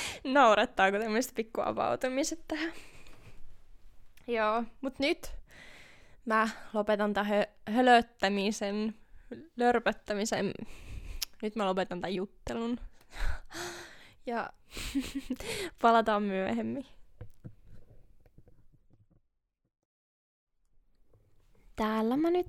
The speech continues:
taas oon. Kello on, ää, noin varttia vaille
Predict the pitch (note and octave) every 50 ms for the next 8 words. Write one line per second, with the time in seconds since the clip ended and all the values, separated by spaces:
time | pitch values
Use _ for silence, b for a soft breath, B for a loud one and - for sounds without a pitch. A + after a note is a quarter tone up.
0 | - - D4+ D4+ D4+ C#4+ - - - A3 A3 A3 A3 A3 A3 G#3+ A3 A3 A3+ -
1 | B B B B B B B B B B - C#4+ D4 D4+ D#4 D#4+ D4+ - C4 C4
2 | B3+ B3 A#3+ A#3 - - - _ _ _ _ - - _ - - - - A#3 A3+
3 | A3+ A3+ A3+ A#3 A#3 A#3 A#3 A#3 A3+ A3+ A#3 A#3 A#3 - - - - A#3 A3+ G#3
4 | G#3+ A3 - - -